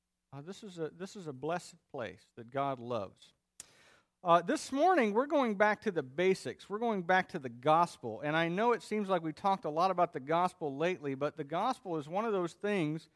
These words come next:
that you never quite outgrow, or at least is, is something that you never should outgrow, because the gospel is the centerpiece of our faith, and so I can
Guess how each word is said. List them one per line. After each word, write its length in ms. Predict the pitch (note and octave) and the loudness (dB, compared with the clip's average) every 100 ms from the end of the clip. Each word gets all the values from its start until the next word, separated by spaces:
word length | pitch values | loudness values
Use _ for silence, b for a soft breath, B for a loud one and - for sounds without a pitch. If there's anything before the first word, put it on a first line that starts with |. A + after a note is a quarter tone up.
| _ _ _ _ | _ _ _ _
that 140 | F#3 F#3+ | -6 -2
you 140 | F#3+ | 0
never 260 | F#3+ A3+ A#3 | 2 2 0
quite 340 | - G3 E3+ | -2 -4 0
outgrow, 720 | E3+ D3+ C#3+ D#3+ F#3 B2+ F#2+ C3+ C3+ | -2 -2 -4 2 4 2 -2 -12 -10
or 140 | D#3+ | -8
at 80 | D#3 | -4
least 360 | F#3 G#3 - - | -2 -2 -4 -8
is, 260 | F3+ - - _ - | -10 -10 -20 _ -14
is 100 | D#3+ | -8
something 460 | - G#3 G#3 F#3 | -4 -4 -2 -4
that 120 | E3+ | -4
you 140 | F3 F3 | -4 -2
never 320 | F#3+ F#3 E3 | 0 0 -2
should 480 | - - C4 B3 F3+ | -6 -8 2 2 2
outgrow, 720 | D3+ D3 B2+ C3 C3 G#2+ C2+ - _ _ _ b b b | -2 -2 -2 -4 -2 -2 -8 -20 _ _ _ b b b
because 300 | G3 D4+ C#4 | 0 0 0
the 100 | F#3 | -2
gospel 640 | D#3+ G#3 D4+ D#4 - G3+ | 2 4 4 2 0 -2
is 180 | F3+ - | -2 -2
the 120 | E3 | -8
centerpiece 800 | - A3+ B3 C4 - G3 E3+ - | -4 0 2 2 0 -4 -4 -6
of 140 | E3 | 0
our 180 | D#3+ D3+ _ | 2 2 _
faith, 380 | A#3+ A3 B2 - | 0 2 0 -4
and 120 | D3 | -10
so 160 | - E3+ | -4 -2
I 140 | E3+ | 0
can 220 | A3+ D#3+ | -2 -8